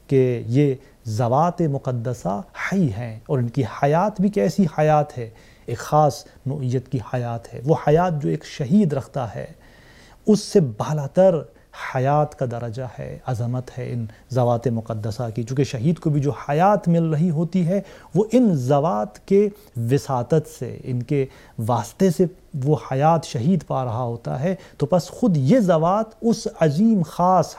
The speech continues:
حیات کے عظیم مرتبے پر فائز ہوتی ہیں۔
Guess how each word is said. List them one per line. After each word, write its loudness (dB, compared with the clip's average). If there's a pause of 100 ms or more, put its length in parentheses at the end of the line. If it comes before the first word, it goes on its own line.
حیات -2
کے 0
عظیم -2
مرتبے -2
پر -4 (340)
فائز 2
ہوتی -10
ہیں۔ -14